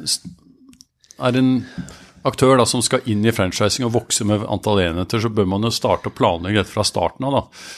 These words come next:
Fordi hvis man tenker seg om, om, la oss si, tre år da, så skal jeg ekspandere stort i Norge eller til utlandet, og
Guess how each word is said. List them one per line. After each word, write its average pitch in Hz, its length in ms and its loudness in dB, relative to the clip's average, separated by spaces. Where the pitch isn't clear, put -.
Fordi 107 480 0
hvis 101 320 -2
man 120 160 -2
tenker 107 320 0
seg 101 320 2
om, 104 320 0
om, 95 300 -4
la 95 100 -2
oss - 160 -4
si, 101 80 -6
tre 113 320 0
år 127 220 2
da, 104 80 2
så - 100 -10
skal 107 280 -2
jeg 107 260 -2
ekspandere 101 600 0
stort - 400 -4
i 113 80 -2
Norge 113 320 2
eller 101 240 -2
til 107 140 0
utlandet, 110 340 -2
og 127 80 -4